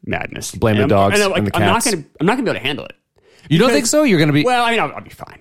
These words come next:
Speaker 1: But, like, it's just, like, I'm so used to, like, this <laughs> kind of the last year and a half, I just been kinda, like, just chilling out. And all of a sudden I go from, you know, zero to ninety.
Speaker 2: Yeah, that's the shitty part.
Speaker 1: Fuck.
Speaker 2: Is all, it's, it's nothing to all.
Speaker 1: I used to have, like, I have my calendar, I have a little planner that I write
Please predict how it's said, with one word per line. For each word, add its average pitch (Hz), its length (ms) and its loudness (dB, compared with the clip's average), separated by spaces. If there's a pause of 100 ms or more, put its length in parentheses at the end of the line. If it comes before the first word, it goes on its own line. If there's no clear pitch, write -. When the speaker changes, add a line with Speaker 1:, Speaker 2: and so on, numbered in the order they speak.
Speaker 1:
But, 156 140 0
like, 196 160 -2
it's 208 100 -4
just, 208 100 -6
like, 208 240 -2
I'm 175 220 0
so 220 220 0
used 185 400 -2
to, 175 60 0
like, 156 140 -2
this - 400 -6
<laughs> - 0 -
kind 170 220 0
of 165 60 0
the 170 40 0
last 170 300 0
year 196 80 2
and 165 80 2
a 175 40 0
half, 220 160 0
I 151 60 2
just 139 200 -4
been 143 100 -2
kinda, 147 180 0
like, 131 200 -2
just 135 200 -8
chilling 170 320 0
out. 254 400 -2 (280)
And 170 160 4
all 175 100 4
of 196 80 0
a 190 60 0
sudden 185 200 0
I 160 60 0
go 160 140 2
from, 151 280 -6
you 160 80 -2
know, 135 160 2
zero 165 300 2
to 151 80 2
ninety. 151 380 0
Speaker 2:
Yeah, 208 240 4
that's 196 260 0
the - 80 0
shitty 214 320 0
part. 92 240 0
Speaker 1:
Fuck. - 340 -6
Speaker 2:
Is 117 200 0
all, 143 400 2
it's, 139 160 -2 (240)
it's 131 160 -2
nothing 139 320 2
to 113 80 0
all. 107 520 0
Speaker 1:
I - 80 -6
used 190 140 -6
to 208 80 -2
have, 185 100 -2
like, 160 140 -4
I 147 80 -2
have 156 160 -2
my 139 140 -4
calendar, 151 440 -2
I - 60 -2
have 127 140 -4
a - 20 -4
little 120 180 -6
planner 117 400 -6
that 104 100 -4
I 101 100 0
write 110 260 -2